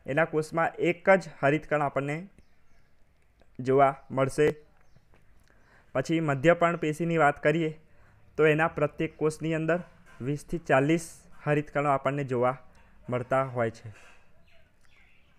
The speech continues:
તો આ આકૃતિ આપણે ખાસ યાદ રાખવાની છે, દોરીને પ્રેક્ટિસ પણ કરવાની છે પરીક્ષા માટે પણ.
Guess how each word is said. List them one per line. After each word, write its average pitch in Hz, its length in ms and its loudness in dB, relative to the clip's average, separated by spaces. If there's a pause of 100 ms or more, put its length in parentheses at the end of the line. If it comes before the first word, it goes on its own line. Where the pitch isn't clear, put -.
(1400)
તો 151 80 4
આ 160 260 10
આકૃતિ 165 520 0 (920)
આપણે 151 260 2
ખાસ 151 320 0
યાદ 135 240 4
રાખવાની 147 360 2
છે, 156 200 2
દોરીને 147 420 0
પ્રેક્ટિસ 147 580 -4
પણ 160 180 2
કરવાની 143 440 0
છે 147 280 -2 (560)
પરીક્ષા 135 360 0
માટે 139 260 0
પણ. 143 220 -4